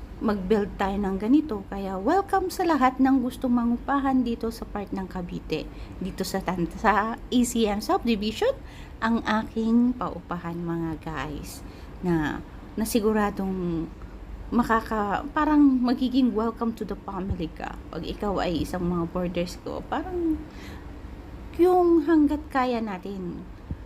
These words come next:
mag-collaborate, kaya natin magkaisa, magkaging, magtulungan. Yan ang goal naman, eh. Hindi puro laging pera-pera. Kailangan mo rin magka-, maging parang kaibigan.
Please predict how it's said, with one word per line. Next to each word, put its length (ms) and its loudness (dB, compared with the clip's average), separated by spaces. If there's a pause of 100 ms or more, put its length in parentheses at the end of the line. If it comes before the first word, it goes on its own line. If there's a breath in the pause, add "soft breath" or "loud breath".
(240)
mag-collaborate, 1200 2
kaya 240 2
natin 480 -2
magkaisa, 720 -4 (240)
magkaging, 800 0
magtulungan. 800 0 (160)
Yan 240 4
ang 140 8 (260)
goal 240 0
naman, 320 -2
eh. 80 -4
Hindi 160 -2
puro 320 0
laging 400 -2 (400 loud breath)
pera-pera. 640 0
Kailangan 480 0
mo 160 0
rin 160 0
magka-, 400 -4 (400 loud breath)
maging 320 2
parang 320 -2
kaibigan. 720 -4